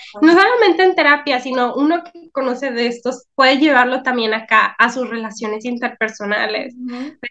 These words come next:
Speaker 1: decir, a ver, ¿cómo es esta persona? ¿Qué le gusta? ¿Sí? ¿Cómo se siente más cómoda? ¿Cómo pa-, puedo platicar mejor con ella?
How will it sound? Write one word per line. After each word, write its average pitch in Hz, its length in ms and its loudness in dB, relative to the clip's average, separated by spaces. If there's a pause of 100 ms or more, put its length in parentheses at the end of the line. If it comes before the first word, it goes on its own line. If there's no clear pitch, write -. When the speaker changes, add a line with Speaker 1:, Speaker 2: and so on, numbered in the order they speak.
Speaker 1:
decir, 240 180 -4
a 233 60 4
ver, 233 220 2
¿cómo 262 220 -4
es 285 80 -8
esta 294 420 -4
persona? 233 420 -2
¿Qué 240 80 -6
le 226 200 -6
gusta? 226 680 -6 (260)
¿Sí? 240 480 0
¿Cómo 254 180 -2
se 247 120 -4
siente 226 280 -4
más 208 320 -6
cómoda? 226 1120 -2 (380)
¿Cómo 247 260 -2
pa-, 247 280 -4
puedo 247 180 0
platicar 240 440 -4
mejor 262 520 -4
con 226 200 -6
ella? 208 680 -6